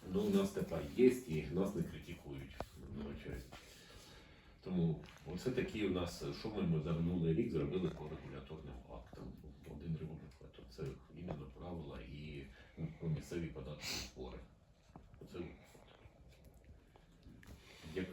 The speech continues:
ну, це я проінформував. Якщо запитань немає, пропоную деп-, депутата, ну, пропонуємо схвалити проект рішення та винести на розгляд.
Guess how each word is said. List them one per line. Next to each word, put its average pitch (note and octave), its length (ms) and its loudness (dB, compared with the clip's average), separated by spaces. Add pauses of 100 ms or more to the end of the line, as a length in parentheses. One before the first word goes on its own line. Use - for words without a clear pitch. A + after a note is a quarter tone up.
(120)
ну, E2 380 4 (380)
це F#2+ 80 4
я E2+ 100 6
проінформував. A2+ 920 6 (380)
Якщо E2 720 4 (440)
запитань F#2 560 4
немає, G2+ 560 6 (200)
пропоную D#2+ 680 0 (1300)
деп-, E3 260 2
депутата, - 600 -6 (240)
ну, E2 100 4 (220)
пропонуємо D#2+ 760 2 (1200)
схвалити E2+ 420 -2
проект E2 480 -4
рішення C#3 440 0
та - 60 -8
винести F#3 400 -4
на C2+ 160 -6
розгляд. E2 420 -2